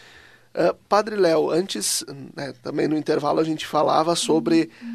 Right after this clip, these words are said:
a questão, ah, religiosa, ah, de que muitas vezes se busca instituições, se busca correntes e, e linhas de, ah, religiosas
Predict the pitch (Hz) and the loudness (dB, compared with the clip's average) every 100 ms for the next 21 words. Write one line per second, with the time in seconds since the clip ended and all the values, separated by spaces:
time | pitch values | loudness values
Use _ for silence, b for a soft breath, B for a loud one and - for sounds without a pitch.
0 | 233 - - 147 - 151 165 170 170 - | -10 -6 -4 -4 0 2 4 2 0 -6
1 | - 143 147 151 160 165 175 165 156 170 | -6 -2 -2 0 0 0 0 2 4 4
2 | 185 175 180 185 185 b b b b - | 2 2 2 2 -2 b b b b -8
3 | 131 131 135 147 170 180 214 190 170 170 | -6 -6 -8 -6 0 2 2 0 2 0
4 | - 180 151 170 220 214 - 202 185 175 | 0 -6 -6 -8 -4 -4 -2 -2 0 0
5 | 156 160 147 - 156 139 - 175 196 196 | 0 -4 -6 -8 -8 -8 -4 -2 -2 -4
6 | 170 160 170 175 - 156 147 b b - | -8 -4 -4 -4 -2 0 -2 b b -6
7 | 156 139 139 156 170 175 208 190 151 226 | -4 -2 0 2 0 -4 -10 -8 -8 -8
8 | 135 131 135 131 135 147 165 165 143 131 | -8 -8 -8 -8 -8 -6 0 0 -2 -6
9 | 143 131 b b b - 127 156 165 175 | -10 -10 b b b -8 -4 -2 -2 2
10 | 156 156 175 202 214 | 4 4 2 0 -4